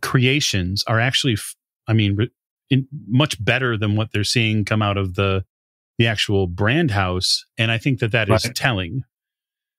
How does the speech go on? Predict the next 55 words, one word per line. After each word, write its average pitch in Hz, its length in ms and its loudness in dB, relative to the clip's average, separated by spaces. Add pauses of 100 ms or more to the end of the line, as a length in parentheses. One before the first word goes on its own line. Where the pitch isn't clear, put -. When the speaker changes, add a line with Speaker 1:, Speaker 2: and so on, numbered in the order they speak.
(420)
Speaker 1:
Um, 95 320 -4
so 101 220 0
I, 104 80 0
th-, 104 160 -6
I - 20 -2
think 113 200 -2
that 107 260 -2
is 98 200 -4
mostly 143 480 2
true 117 360 0
in, 107 160 0 (100)
in 123 80 0
a 113 100 2
lot 113 280 0
of 107 140 -2
the 110 100 -2
community, 101 840 2 (220)
some, 202 300 0
some 226 160 2
communities 127 340 2
excluded, 95 340 0
of 87 120 -2
course, 92 180 0
but 110 140 2
I - 20 2
think 151 260 -2
a 107 60 0
lot 113 240 2
of 107 80 -2
them 98 220 -2 (340)
are 107 60 4
seeing 113 340 0
a, 104 160 -2 (800)
that 117 220 2
ability 110 400 0
for, 98 360 -2 (340)
whether 107 200 2
it 95 80 -4
be 95 220 2
the 92 100 0
Storyteller's 117 460 0
Vault 104 260 0
or 87 60 -2
D 113 160 0
M's 107 180 -2
Guild, 95 340 0
or 92 80 -2
whether 95 240 0
it 92 140 -4
be 90 260 2
the 90 120 -4
Miskatonic 98 540 2
Speaker 2:
Mm-hmm. 95 100 4
Speaker 1:
repository 98 580 0
for 92 320 -4